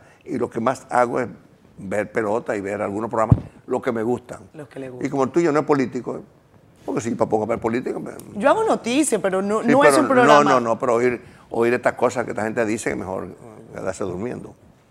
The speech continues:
Speaker 2: Yo le agradezco que usted me diga eso.
Speaker 1: Sí, sí, muy,
Speaker 2: Y se lo
Speaker 1: muy
Speaker 2: agradezco.
Speaker 1: profesional.
Speaker 2: Muchas gracias, presidente.
Speaker 1: Una imagen muy, muy, muy refrescante.
Speaker 2: Gracias.
Speaker 1: Y la verdad,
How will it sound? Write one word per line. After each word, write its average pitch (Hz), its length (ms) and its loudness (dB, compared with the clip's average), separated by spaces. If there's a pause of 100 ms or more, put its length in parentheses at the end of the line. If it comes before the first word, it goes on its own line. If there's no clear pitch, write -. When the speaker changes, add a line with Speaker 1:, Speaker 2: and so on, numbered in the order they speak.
(140)
Speaker 2:
Yo 175 120 -6
le 208 80 0
agradezco 214 420 2
que - 80 -6
usted 185 180 -8
me 180 120 -6
diga 180 320 0
eso. 147 260 -6
Speaker 1:
Sí, 107 120 -2
sí, - 300 -12
muy, 123 120 -8
Speaker 2:
Y 196 40 -4
se 208 120 -2
lo 202 100 2
Speaker 1:
muy 196 160 8
Speaker 2:
agradezco. 185 140 6
Speaker 1:
profesional. 117 720 2
Speaker 2:
Muchas 160 280 -10
gracias, 143 360 -10
presidente. 123 480 -18
Speaker 1:
Una 113 120 -4
imagen 110 420 -2 (260)
muy, 101 420 -8
muy, 101 320 -6
muy 95 260 -10 (100)
refrescante. 113 800 -8
Speaker 2:
Gracias. 135 320 -16 (340)
Speaker 1:
Y 95 220 -12
la 104 120 -4
verdad, 85 300 -8